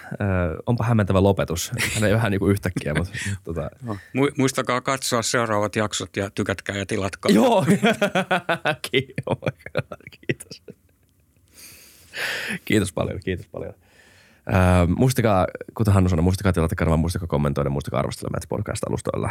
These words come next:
Speaker 1: jos tykkäsit tästä jaksosta, ja muistakaa tota, äm, kuunnella seuraava jakso. Joo, mun nimi on Isak Rautio, ja tää oli FutuCast. Ja muistakaa niin, vielä kerran,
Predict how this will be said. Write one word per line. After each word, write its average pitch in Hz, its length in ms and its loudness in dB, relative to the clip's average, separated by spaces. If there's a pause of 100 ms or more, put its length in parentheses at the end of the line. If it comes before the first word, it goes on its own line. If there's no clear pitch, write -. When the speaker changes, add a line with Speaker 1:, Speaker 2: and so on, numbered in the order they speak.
(160)
Speaker 1:
jos 98 120 -2
tykkäsit - 360 -4
tästä - 220 -4
jaksosta, 85 320 -4
ja 80 40 -6
muistakaa - 380 -6
tota, - 240 -4 (440)
äm, 110 320 0 (1800)
kuunnella 131 240 4
seuraava - 440 0
jakso. - 240 -6 (1080)
Joo, 95 320 0
mun 127 100 4
nimi 110 140 4
on 104 80 6
Isak 110 180 2
Rautio, 85 380 2 (300)
ja 87 80 -2
tää 82 100 0
oli 82 100 2
FutuCast. - 640 -4 (440)
Ja - 60 -2
muistakaa 95 360 0
niin, 90 320 -6
vielä 120 160 -6
kerran, - 240 -12